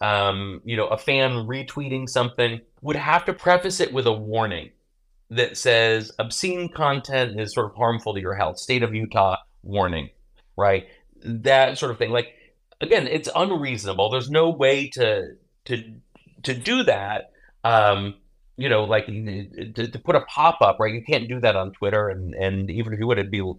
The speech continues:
you know, how many times would you have to, to do it? And it's also, like, factually untrue, right? They're, they're, they're trying to say that pornography is, is harmful. The science doesn't support it, right?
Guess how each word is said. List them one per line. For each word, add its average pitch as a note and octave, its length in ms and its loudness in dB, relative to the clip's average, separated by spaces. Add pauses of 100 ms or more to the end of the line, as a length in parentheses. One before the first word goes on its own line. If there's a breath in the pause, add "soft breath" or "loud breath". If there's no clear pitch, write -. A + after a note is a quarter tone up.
(300)
you G#2+ 140 0
know, F2+ 100 2
how A2 120 0
many A2+ 160 2
times G#2+ 260 0
would G2+ 120 -8
you G2 80 -2
have F#2+ 120 -2
to, G2 320 -2
to G#2+ 80 -8
do E3 160 -2
it? C#3+ 140 0 (180 loud breath)
And C4 100 2
it's B3 120 4
also, F3 320 4
like, A2 320 -2 (200)
factually C3+ 460 0
untrue, G2+ 360 -2
right? F#2+ 200 0
They're, G#2+ 260 0
they're, G#2+ 160 0
they're A#2 140 0
trying C#3+ 220 0
to - 60 -4
say B2+ 120 4
that A2 200 -4
pornography A2 680 0
is, G2 420 -2
is G2 340 -6 (120)
harmful. D#3 560 2 (180 soft breath)
The C#3+ 80 0
science D3 380 2
doesn't A#2+ 320 0
support F#2 400 -6
it, C#2+ 160 -10
right? F#2+ 320 4